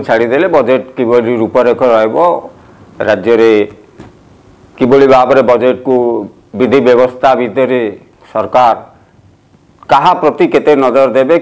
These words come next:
କେଉଁ ବିଭାଗକୁ ଆଗକୁ ଆଣିବେ, କେଉଁ ବିଭାଗରେ କେତେ ବିକାଶ ଘଟାଇବେ, ସେ ଦିଗରେ ନିଶ୍ଚିତ ସାରା ରାଜ୍ୟବାସୀଙ୍କର ନଜର ରହିବ।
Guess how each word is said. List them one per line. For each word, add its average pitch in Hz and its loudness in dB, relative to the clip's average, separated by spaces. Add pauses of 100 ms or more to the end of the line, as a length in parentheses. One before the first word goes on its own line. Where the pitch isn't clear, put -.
କେଉଁ 139 2 (100)
ବିଭାଗକୁ 120 0 (840)
ଆଗକୁ 113 -2
ଆଣିବେ, 127 -4 (120)
କେଉଁ 131 0 (100)
ବିଭାଗରେ 123 2 (140)
କେତେ 120 -2
ବିକାଶ 117 0 (120)
ଘଟାଇବେ, 123 -2 (580)
ସେ - -4
ଦିଗରେ 127 2
ନିଶ୍ଚିତ 117 -2
ସାରା 120 2 (280)
ରାଜ୍ୟବାସୀଙ୍କର 127 0
ନଜର 123 0
ରହିବ। 127 2